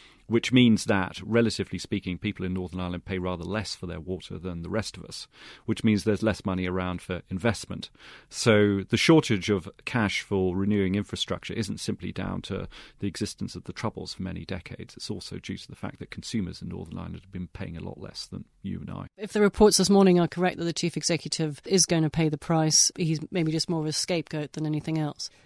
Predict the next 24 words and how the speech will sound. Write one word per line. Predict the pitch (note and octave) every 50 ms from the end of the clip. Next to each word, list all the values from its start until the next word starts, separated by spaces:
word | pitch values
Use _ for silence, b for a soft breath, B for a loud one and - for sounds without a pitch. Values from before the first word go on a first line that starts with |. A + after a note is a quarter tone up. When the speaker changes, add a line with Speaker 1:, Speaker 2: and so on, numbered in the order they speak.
| b
Speaker 1:
Yes, | D3+ D#3+ C#3+ A#2+ - - B2+
I | A#2 A#2
think | A2 C#3+ C3+
we | C3 A#2
can | - A#2
feel | - - B2 A2
a | G#2
bit | - A2
of | G#2+ G2
sympathy | - - A#2+ G2+ - - - G2+ F2+ D#2+
for | - - F#2 F2+ F2
Lawrence | F2+ F2+ F#2 F2 F2 E2+ - - -
Mackenzie. | F#2+ - - F2+ F2 D#2+ - E2+ F2 - - -
It's | - F#2+ - -
certainly | - - A2 F2+ F#2 F2+ F2+ F2
not | F2 F2+ F#2 - - -
his | A2 F#2+ - -
fault | - - - - F#2+ F2+ F2 - - - -
that | - - - E2+
they've | - F2+ F2+ -
had | F2+ F2 E2+ E2+
all | E2+ F2+ F2
these | - F2+ -
shortages, | - - F2 E2+ - - - - - - -